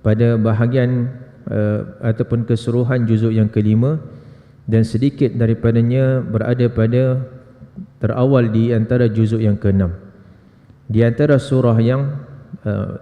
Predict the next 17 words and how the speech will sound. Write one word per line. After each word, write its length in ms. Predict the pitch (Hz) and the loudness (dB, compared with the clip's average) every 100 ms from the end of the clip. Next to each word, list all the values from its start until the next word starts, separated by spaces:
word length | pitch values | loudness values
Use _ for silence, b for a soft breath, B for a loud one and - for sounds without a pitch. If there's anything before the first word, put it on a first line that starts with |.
| - - | -14 -6
terpanjang 560 | 107 - 139 139 123 117 | -4 0 0 2 2 2
di 80 | |
dalam 240 | 113 110 107 | 2 2 2
Al-Quranul 640 | 107 - 107 107 101 98 | 0 -2 -2 0 2 2
Karim. 320 | - 98 90 92 - - - - - _ - b b b b - | 0 -2 -4 -6 -14 -20 -20 -20 -20 _ -20 b b b b 0
Pembahagian 560 | 113 117 131 160 180 151 | 2 4 2 2 2 2
surah 320 | 151 147 131 | 2 2 2
dalam 240 | 127 120 | 2 0
Al-Quranul 640 | 127 117 117 117 131 117 110 | -2 -2 -2 0 0 0 0
Karim 560 | 110 110 127 131 123 | 0 0 0 -2 -2
yang 160 | 110 110 | 0 2
mempunyai 560 | 110 110 113 117 127 127 | 2 0 0 2 0 -2
sebanyak 480 | - 107 110 120 | -4 -2 0 0
seratus 480 | 113 120 117 117 113 | -2 -2 -2 -2 -2
empat 240 | 107 113 113 | -2 -2 0
belas 240 | 110 107 | 0 0
surah, 320 | 117 110 98 | 0 0 0